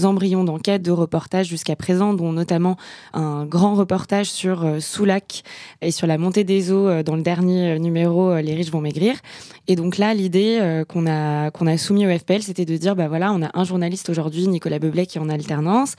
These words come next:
On aimerait pérenniser son poste pour que lui puisse développer, euh, tout le volet reportage et enquête.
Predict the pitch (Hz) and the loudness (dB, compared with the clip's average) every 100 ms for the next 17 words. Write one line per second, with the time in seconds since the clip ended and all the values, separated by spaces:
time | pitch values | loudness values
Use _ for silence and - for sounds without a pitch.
0 | - - - - 170 165 165 175 180 226 | -16 -16 -18 -2 0 2 2 2 2 0
1 | - - - - 202 202 202 202 208 196 | -2 -20 -20 -2 2 2 2 2 0 -2
2 | 175 190 220 - 185 - 170 160 208 196 | -2 -2 -4 -8 -10 -4 -6 -4 -4 -4
3 | 160 170 160 160 190 208 185 160 151 151 | -2 -2 -2 0 2 2 2 0 -2 -4
4 | 151 - 208 175 175 190 185 165 - 175 | -6 -4 -2 0 2 2 0 -2 -2 0
5 | 196 190 - 156 143 - 214 - | 0 -2 -2 -2 -2 -2 -2 -4